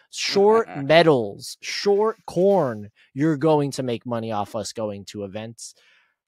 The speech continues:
Speaker 1: Keep grabbing those bricks.
Speaker 2: Optical.
Speaker 1: Keep coming back to our, our podcast, and we'll catch you guys later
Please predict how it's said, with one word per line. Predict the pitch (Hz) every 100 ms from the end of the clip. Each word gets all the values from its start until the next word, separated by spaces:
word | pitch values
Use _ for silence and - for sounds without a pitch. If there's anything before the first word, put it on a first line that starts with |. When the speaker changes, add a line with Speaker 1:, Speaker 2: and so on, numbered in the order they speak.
| _
Speaker 1:
Keep | - 147 147
grabbing | 147 131 120 113
those | 104
bricks. | 90 101 95 - -
Speaker 2:
Optical. | - - 104
Speaker 1:
Keep | 98 160 151
coming | 143 139 131 113
back | 107 98 -
to | - 110
our, | 101 98 -
our | 107 98 95 90
podcast, | 104 98 - 98 92 104 - _ _ -
and | 113
we'll | 110
catch | - 107 -
you | 113
guys | 104 98 92
later | 107 98 90 92